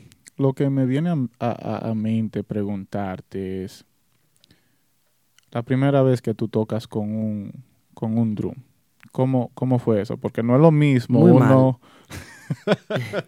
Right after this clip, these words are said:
Speaker 2: mal. <laughs> Muy mal. <laughs> Eh, en-, e incluso,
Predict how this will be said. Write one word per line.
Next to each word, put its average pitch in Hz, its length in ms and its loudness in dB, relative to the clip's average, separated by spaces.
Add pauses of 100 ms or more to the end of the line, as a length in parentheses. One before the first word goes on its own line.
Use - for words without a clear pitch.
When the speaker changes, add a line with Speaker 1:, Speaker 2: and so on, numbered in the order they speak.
(280)
Speaker 2:
mal. 139 100 -2
<laughs> - 0 -
Muy 170 160 10
mal. 110 400 0
<laughs> - 40 -8 (1900)
Eh, 143 220 -2
en-, 160 240 6
e 165 120 8
incluso, 175 760 8